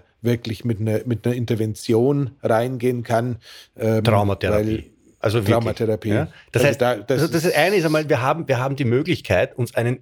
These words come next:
Speaker 2: irrsinnig leibernden Dauerstress, einen total wirksamen Dauerstress einmal einzupflanzen,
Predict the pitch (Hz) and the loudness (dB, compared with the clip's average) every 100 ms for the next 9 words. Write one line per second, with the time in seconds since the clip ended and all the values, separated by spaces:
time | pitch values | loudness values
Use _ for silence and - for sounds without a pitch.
0 | _ 160 202 160 117 113 107 98 92 101 | _ 0 2 0 0 -2 -2 0 2 2
1 | 113 107 92 80 80 - - 85 139 - | 0 -2 0 0 0 -4 -6 -2 -2 -2
2 | 98 90 - 101 92 123 165 - 98 95 | -6 -4 -2 -2 0 -2 -2 -2 -2 -2
3 | 90 87 95 - - 92 104 - 98 95 | -2 -2 -4 -8 -4 -2 -2 -6 -4 -2
4 | 78 90 - - 98 92 101 - 151 | -2 -4 -8 -6 -4 -4 -6 -4 -6